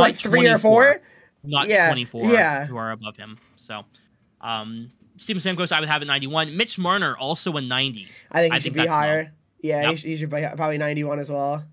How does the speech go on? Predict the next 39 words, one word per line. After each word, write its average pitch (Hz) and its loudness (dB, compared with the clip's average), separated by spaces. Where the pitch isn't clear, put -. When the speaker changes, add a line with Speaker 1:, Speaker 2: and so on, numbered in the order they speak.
Speaker 2:
Yep, 110 -14
I 117 -10
would 120 -10
agree. 151 -6
Uh, 131 0
Matthew 151 -2
Tkachuk. 175 -4
The 202 -4
problem 247 0
is 190 0
he 190 -2
put 269 -6
up 262 -4
a 202 -6
ton 180 -4
of 170 -6
points. 175 -6
It's - -10
also 220 -2
very, 160 0
like, 127 -2
he's 135 -12
physical 175 -2
and 175 -2
he's 170 -12
decent 190 -8
defensively. 170 -6
So 139 -4
it's - -10
a 170 0
hard 202 0
person 190 -2
to 160 -4
go, 147 0
Speaker 1:
I'd 196 4
Speaker 2:
"Well, 285 6
Speaker 1:
say 202 2
Speaker 2:
he, 233 -4
he 277 -4